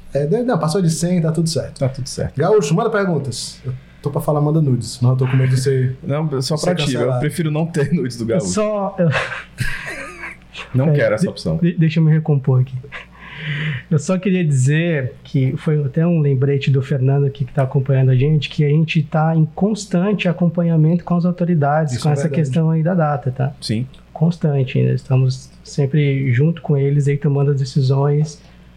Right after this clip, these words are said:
Speaker 3: ah, em conjunto.
Speaker 1: É, só, só pra, é, esqueci qual é a palavra.
Speaker 2: Cê, é,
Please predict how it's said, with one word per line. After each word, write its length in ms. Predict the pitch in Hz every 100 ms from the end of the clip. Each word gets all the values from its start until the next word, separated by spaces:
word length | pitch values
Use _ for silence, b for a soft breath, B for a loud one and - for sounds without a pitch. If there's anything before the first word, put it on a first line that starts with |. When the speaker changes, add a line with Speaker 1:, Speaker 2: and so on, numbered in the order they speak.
| B B -
Speaker 3:
ah, 240 | 127 127
em 60 | 131
conjunto. 580 | 151 156 131 127 127 147
Speaker 1:
É, 120 | 127 -
só, 140 | - - 165 - - -
só 160 | - 170
pra, 420 | 175 170 160 - - - - - -
é, 520 | 131 127 123 117 117 101 - -
esqueci 260 | - 127 131
qual 120 | 127
é 20 |
a 20 |
palavra. 300 | 131 120 104
Speaker 2:
Cê, 100 | 98 294
é, 60 | 175